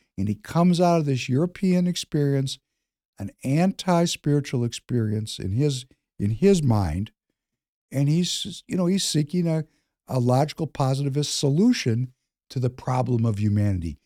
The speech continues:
the human problem. His number one student, his, he, well, he's got two. Klaus Schwab was a graduate student, and you got Zbigniew Brzezinski.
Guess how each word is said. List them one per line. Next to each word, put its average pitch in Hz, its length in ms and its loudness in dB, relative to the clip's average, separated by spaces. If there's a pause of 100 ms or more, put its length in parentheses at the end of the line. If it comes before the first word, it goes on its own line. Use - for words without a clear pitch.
(180)
the 170 100 2
human 254 420 6
problem. 87 520 -6 (1300)
His 254 320 4
number 262 340 6
one 233 320 4
student, - 640 -2 (680)
his, 117 440 2 (320)
he, 110 160 -10 (240)
well, 110 120 0
he's 107 120 0
got 113 260 4
two. 160 300 2 (220)
Klaus 139 340 4
Schwab 123 420 2
was 185 160 -2
a 202 60 -4
graduate 196 440 -2
student, 214 440 -4 (500)
and 110 400 2 (280)
you 110 180 0
got 120 280 2
Zbigniew 151 640 2
Brzezinski. 135 800 -2